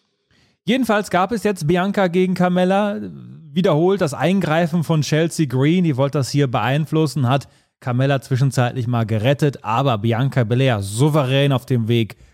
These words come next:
zur WrestleMania, packt sich die Chelsea Green,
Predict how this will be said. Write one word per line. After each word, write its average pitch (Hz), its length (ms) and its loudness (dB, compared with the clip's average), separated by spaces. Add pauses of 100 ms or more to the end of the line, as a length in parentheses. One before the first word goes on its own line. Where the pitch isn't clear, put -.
zur 120 220 -4
WrestleMania, 117 680 0
packt - 400 -6
sich 151 180 0
die 131 280 2 (260)
Chelsea 127 420 -4
Green, 117 300 0